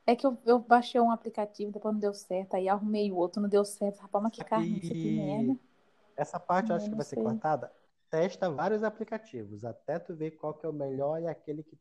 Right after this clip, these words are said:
Speaker 2: tu, que é mais prático. Faz
Speaker 1: Hum.
Speaker 2: isso. Quando eu tinha minha web rádio,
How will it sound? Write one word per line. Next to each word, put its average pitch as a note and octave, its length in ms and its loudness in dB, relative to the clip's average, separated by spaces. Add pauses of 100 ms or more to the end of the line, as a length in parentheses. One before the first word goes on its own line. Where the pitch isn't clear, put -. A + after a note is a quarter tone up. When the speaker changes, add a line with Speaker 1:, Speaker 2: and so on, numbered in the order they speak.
Speaker 2:
tu, C3 480 -4
que - 80 -16
é - 20 -8
mais D3 200 -6
prático. - 420 -18 (300)
Faz C#3 180 -6
Speaker 1:
Hum. A3 160 2
Speaker 2:
isso. G#3 220 -2
Quando D3+ 220 -2
eu F3 40 -2
tinha D#3+ 300 -6
minha C#3 240 -4
web B2 280 -2
rádio, B2 540 0